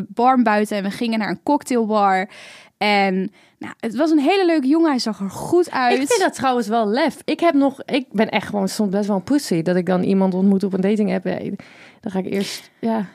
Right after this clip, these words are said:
Speaker 1: Ik doe dat ook niet per se,
Speaker 2: What the
Speaker 1: hoor.
Speaker 2: fuck? Gewoon meteen afspreken,
Speaker 1: Ja,
Speaker 2: go!
Speaker 1: maar dat was gewoon, het was op een vrijdag en ik had tijd en ik had gewoon ook zin erin. En hij kwam hartstikke leuk en spontaan over en woonde helemaal niet zo ver van mij vandaan. Dus ik dacht, ik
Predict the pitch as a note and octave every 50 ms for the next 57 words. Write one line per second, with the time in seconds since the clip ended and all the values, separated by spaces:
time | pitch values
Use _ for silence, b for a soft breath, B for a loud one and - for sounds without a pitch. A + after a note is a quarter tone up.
0 | _ - - - - G4+ G4+ G4+ - - A#4 - B4+ A4+ - E4+ C#4+ - C4 G3+
1 | F#3+ F3+ F3+ F#3+ A#3+ E4 G4+ G#4+ B4+ B4+ B4+ A#4 C5+ A#4 A4+ B4+ C5 - - C5
2 | B4+ F#4 G4+ G#4 G4 G4 C5 C#5+ B4 E4 A#3 G#3 G#3 D#4 E4+ F4 G4 - - F#4+
3 | F4 - - E4+ E4 E4 D#4 C#4+ - - D4 F#4+ G4 F#4 E4+ C#4+ C#4 A#3+ - D4+
4 | F4 G4+ G#4 G#4 F4+ F#4 F#4 - - - - D4 D4 D4+ D4 C#4 A#3 A3 - E4
5 | D#4+ D#4+ E4 D#4+ - - - C4+ C#4+ C#4 C4 B3 A3+ - - - - - B3+ A#3+
6 | A3+ G3+ F#3+ - - - D#4+ F4 F4 E4 C#4+ - B3 A#3+ A#3 A#3 A#3 A#3 - -
7 | - A#3 A3+ G#3 G3+ - A3 A3 A#3 A3+ A3+ - A#3+ G#3 G3+ G3 F#3 G3+ G#3+ C#4+
8 | E4 D#4+ - D#4+ C#4 C4 B3 B3+ - - A#3+ - A#3 G#3+ G#3+ G#3 G3+ G#3 G#3 G#3+
9 | G3+ G3 G3 G3+ G3+ G3+ G3 G3+ B3+ D4 D4+ D4 C4 A#3+ - - G#3 G3 G#3 G3
10 | - G3+ F#3 F3+ F3+ D#3+ F3+ F#3 F3+ F3 F3+ F3+ F3 - - F#3+ F#3 - - A3+